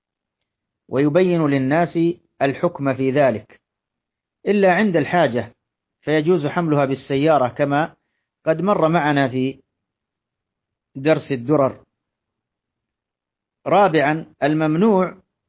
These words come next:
هو التشبه بالكفار وأهل الترف، والله أعلم. السؤال الرابع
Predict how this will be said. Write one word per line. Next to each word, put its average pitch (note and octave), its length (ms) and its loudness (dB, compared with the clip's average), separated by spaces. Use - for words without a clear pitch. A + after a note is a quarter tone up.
هو F3+ 160 4
التشبه E3 640 -2
بالكفار D#3+ 720 0
وأهل C#3+ 320 0
الترف، - 600 -4
والله C#3 440 0
أعلم. A2 340 -4
السؤال F#3 760 0
الرابع B2+ 640 0